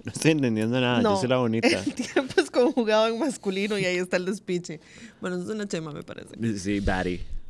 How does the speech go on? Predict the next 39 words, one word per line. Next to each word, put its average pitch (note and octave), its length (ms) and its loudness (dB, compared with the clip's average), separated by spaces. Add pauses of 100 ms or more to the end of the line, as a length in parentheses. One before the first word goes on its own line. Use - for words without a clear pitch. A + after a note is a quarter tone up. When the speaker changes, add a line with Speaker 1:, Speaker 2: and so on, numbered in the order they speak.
(140)
Speaker 2:
Le G#3 200 6
hace B3 220 8
como A3+ 160 0
argentino. C4+ 520 2 (240)
<laughs> B3+ 180 8 (160)
No, E4 720 12
porque A#3+ 280 4
no G#3 100 4
voy G#3 120 8
a A3+ 40 4
hacer A#3+ 160 4
acento G#3 280 2
argentino. F#3 340 0
Speaker 1:
Comercial, A2 400 2
la A2 80 4
abuela G#2+ 280 6
de B2 60 6
la A#2+ 80 4
abuela G#2+ 240 2
que A#2+ 100 -2
le A2 80 2
venden A2 260 0
chocolates G#2 440 0
en A#2 100 0
Bob A2 140 4
Esponja, A#2+ 340 0
sí, A2 360 4
a G2 120 2
eso G2+ 140 0
me A#2+ 100 2
refería. G2 380 0
Speaker 2:
Totalmente. F2+ 300 -2
Speaker 1:
No A2 120 2
la G#2+ 80 4
abuela A#2 260 6
de A2+ 60 4
las G#2 140 2
galletas. F#2+ 460 -4
Speaker 2:
No. A3 120 -8